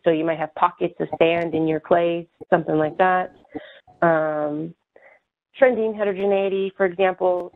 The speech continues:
could mean that, um, I've seen this in sand aquifers along rivers beneath levees. The hydraulic conductivity increases with depth below it. You have a, your gradation gets, um, larger as you go down. You get coarser soils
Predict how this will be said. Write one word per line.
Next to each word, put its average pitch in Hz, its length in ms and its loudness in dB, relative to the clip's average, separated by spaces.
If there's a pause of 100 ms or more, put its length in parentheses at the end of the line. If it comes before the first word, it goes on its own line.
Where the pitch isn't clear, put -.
could 175 120 -2
mean 170 420 0
that, 165 300 0 (180)
um, 147 600 -2 (580)
I've 175 200 2
seen 190 100 4
this 180 140 2
in 170 180 -4
sand 180 240 2
aquifers 165 640 -2
along 165 300 0
rivers 160 340 -2
beneath 156 300 -2
levees. 156 480 0
The 156 60 -6
hydraulic 160 400 0
conductivity 160 680 0
increases 175 560 0 (760)
with 160 220 2
depth 170 260 2 (240)
below 165 300 2
it. 170 200 -4
You 175 120 2
have 160 200 0
a, 156 380 -2
your 160 340 0
gradation 165 540 0
gets, 160 140 0 (560)
um, 151 300 0
larger 165 380 0
as 151 100 -6
you 156 60 -6
go 160 140 2
down. 160 320 -2
You 151 80 -6
get 151 160 -2
coarser 160 360 -2
soils 160 220 2